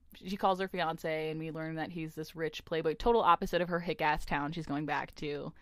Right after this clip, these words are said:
Um, she's made a mark for herself. She went off to college. She's smart. She changed her accent.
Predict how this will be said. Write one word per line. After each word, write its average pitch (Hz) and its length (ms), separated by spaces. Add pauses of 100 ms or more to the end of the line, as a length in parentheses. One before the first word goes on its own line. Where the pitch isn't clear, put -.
(260)
Um, 170 200
she's 190 200
made 185 180
a 170 40
mark 208 240
for 226 100
herself. 208 280
She - 80
went 147 120
off 131 80
to - 60
college. 233 440
She's 196 200
smart. 254 420
She - 180
changed 226 340
her 214 120
accent. 175 520